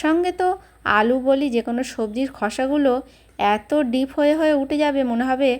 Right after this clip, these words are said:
অর্ধেক সবজি অর্ধেক আলুই চলে গেল। সেই জন্য এরকমভাবেই কাটি। আর আজকের কি কি রান্না করব চলুন আপনাদেরকেও দেখিয়ে দিই,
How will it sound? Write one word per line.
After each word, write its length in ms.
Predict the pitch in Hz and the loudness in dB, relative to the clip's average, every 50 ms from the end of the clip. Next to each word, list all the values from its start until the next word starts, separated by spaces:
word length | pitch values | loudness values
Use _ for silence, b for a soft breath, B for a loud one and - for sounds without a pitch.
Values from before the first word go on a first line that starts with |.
| B B B B B | B B B B B
অর্ধেক 300 | 214 226 226 240 277 277 277 - | -2 -2 2 2 0 0 0 -2
সবজি 380 | - 226 220 214 208 214 240 269 277 269 | -2 -2 -2 -4 -4 -4 -2 0 2 2
অর্ধেক 320 | 240 226 214 226 254 247 | 2 2 2 2 0 2
আলুই 320 | 226 208 208 208 247 285 277 | 2 2 2 2 0 0 0
চলে 260 | 285 247 202 196 196 | 0 0 0 0 0
গেল। 200 | 185 185 180 175 180 190 - - B B B B B B B B B _ - | 0 -2 -4 -4 -6 -10 -10 -16 B B B B B B B B B _ -10
সেই 220 | - - 226 226 | -4 0 0 2
জন্য 200 | 220 262 285 359 381 | 2 2 2 2 2
এরকমভাবেই 640 | 302 240 233 233 233 240 233 240 254 247 277 330 339 | 2 2 2 0 0 0 -2 -2 -2 -2 -2 -2 -2
কাটি। 360 | - 190 180 - - 175 170 185 - - _ _ - _ _ _ _ _ _ _ _ _ _ _ - | -2 -4 -4 -6 -8 -12 -14 -14 -14 -18 _ _ -20 _ _ _ _ _ _ _ _ _ _ _ -6
আর 120 | 220 226 233 | -2 0 2
আজকের 380 | 226 202 196 - - - 233 240 233 | 2 2 0 -2 -6 -8 -8 -6 -6
কি 80 | 254 233 | -8 -8
কি 120 | - 285 285 | -4 -2 0
রান্না 320 | 269 226 208 208 214 226 | 0 0 0 -2 -4 -4
করব 280 | 233 302 330 349 294 254 247 285 - B B B B B B - | -2 0 0 0 0 0 -2 -2 -4 B B B B B B -4
চলুন 320 | - 240 233 247 277 294 285 | 0 0 2 2 2 2 2
আপনাদেরকেও 600 | 214 196 - 202 196 196 208 208 202 - 285 311 | 2 0 -2 -4 -6 -6 -6 -6 -4 -2 -2 0
দেখিয়ে 340 | 269 277 285 285 285 320 320 | 0 0 -2 -2 -2 -4 -2
দিই, 160 | 415 480 539 | 0 0 0